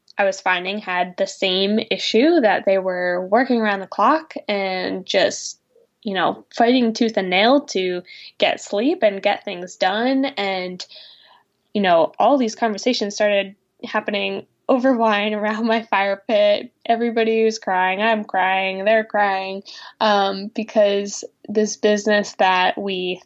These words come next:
thought was our dream job was taking away from our dream life, and freedom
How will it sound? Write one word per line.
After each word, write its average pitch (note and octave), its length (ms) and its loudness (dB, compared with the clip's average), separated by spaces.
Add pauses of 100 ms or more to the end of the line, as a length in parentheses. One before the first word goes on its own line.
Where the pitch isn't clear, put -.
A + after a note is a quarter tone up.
thought F3+ 280 4
was G3 160 -2
our F3+ 80 -2
dream F#3 400 -4
job F3 320 2
was F3+ 420 -4
taking G#3+ 340 -2
away F#3 200 -2
from D#3+ 560 -2 (160)
our G3+ 140 2
dream F#3+ 300 -2
life, F#3 480 0
and F3+ 560 -2 (300)
freedom G3+ 680 2